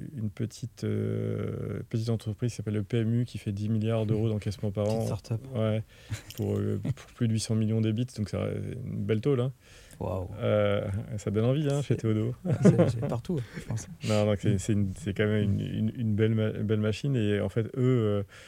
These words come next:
Speaker 1: euh, se posaient des questions sur comment se réinventer,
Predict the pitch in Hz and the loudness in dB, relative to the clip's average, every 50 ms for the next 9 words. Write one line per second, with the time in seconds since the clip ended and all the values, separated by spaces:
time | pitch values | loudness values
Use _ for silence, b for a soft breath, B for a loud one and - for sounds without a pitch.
0 | B B B B B - - 104 101 98 98 98 101 104 101 - - - 113 113 | B B B B B -10 -6 -4 -2 -2 0 0 0 -2 -2 -2 0 2 2 2
1 | 101 - 110 98 - 117 117 123 - - - 101 - - 113 113 110 - - 113 | 4 2 0 0 0 0 0 0 -2 -2 -6 -6 -2 0 0 0 0 0 0 0
2 | 110 107 104 107 - 120 131 139 | 2 2 2 2 2 0 -2 -2